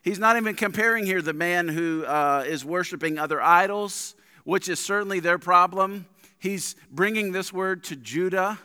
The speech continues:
when Israel and Judah split and became, became two countries, and they had this cycle of returning to the Lord and then falling away from the Lord and starting to worship the idols of its culture.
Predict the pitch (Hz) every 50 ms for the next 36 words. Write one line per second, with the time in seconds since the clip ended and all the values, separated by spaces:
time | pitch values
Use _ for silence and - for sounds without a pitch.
0 | _ _ _ _ _ _ _ _ _ _ _ _ _ _ _ _ _ _ _ _
1 | _ _ _ _ - 156 156 156 180 185 196 190 180 190 190 190 196 190 180 156
2 | 156 151 147 135 117 143 175 196 190 190 170 - - - 165 170 196 196 190 185
3 | 165 156 156 151 170 175 175 170 160 - _ - 160 139 160 - - 180 170 165
4 | - - - 165 156 156 147 - _ _ _ - - 202 196 185 - 202 196 180
5 | 180 180 165 - - - - - _ _ 143 156 156 165 180 208 220 226 220 233
6 | 202 190 214 202 - - - - 214 220 226 214 - 196 160 147 143 135 123 147
7 | 156 143 - - - 220 220 208 208 196 - - 190 202 190 185 196 196 196 196
8 | 196 196 190 - 139 165 147 156 160 156 151 139 - - - - _ _ _ _
9 | _ _ - - - 190 196 196 196 196 190 185 180 175 175 180 175 180 175 -
10 | 170 165 170 165 160 160 165 160 151 143 143 139 131 - - 190 190 190 185 165
11 | 156 147 147 170 190 196 180 - - 185 - - 160 - 80 120 160 170 185 185
12 | 190 185 175 160 - - 180 160 170 160 123 - - _ - 196 185 180 - -
13 | - - 127 110 98 -